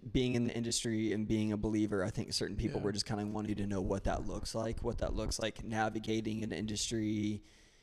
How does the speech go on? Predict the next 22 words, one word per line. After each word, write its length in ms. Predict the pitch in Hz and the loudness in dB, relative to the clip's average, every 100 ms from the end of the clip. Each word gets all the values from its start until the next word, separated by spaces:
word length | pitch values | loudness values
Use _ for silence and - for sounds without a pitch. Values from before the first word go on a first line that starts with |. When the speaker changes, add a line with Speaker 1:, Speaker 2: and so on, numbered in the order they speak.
| _ _ _ - | _ _ _ -2
Speaker 1:
and 340 | 127 110 104 | 2 2 4
being 200 | 117 117 | 4 6
a 40 | 113 | 4
believer. 680 | 110 110 113 107 110 113 | 4 4 2 4 4 4
What 200 | 101 107 | 2 0
kind 180 | - 113 | 0 -4
of 80 | 101 | 0
standards 760 | - 113 107 107 113 110 107 | 0 0 0 0 0 0 -2
do 100 | - | 0
you 120 | 117 104 | 2 2
have? 500 | 107 104 104 107 101 | 2 0 0 -2 -2
Like, 140 | 101 | -4
how 200 | - 107 | 0 0
are 60 | 110 | 2
you 140 | 104 | 0
kinda 200 | 104 110 | -2 -2
holding 400 | 101 110 110 110 | 0 0 2 2
the 100 | 110 | 2
line? 520 | 107 101 104 104 104 | 0 0 2 2 2
Like, 240 | 101 - - - - - - - _ 117 | 2 -2 -4 -10 -18 -20 -20 -20 _ -2
what 280 | 110 113 107 | 6 6 6
areas 680 | 117 113 113 113 110 107 110 | 4 4 8 8 8 6 6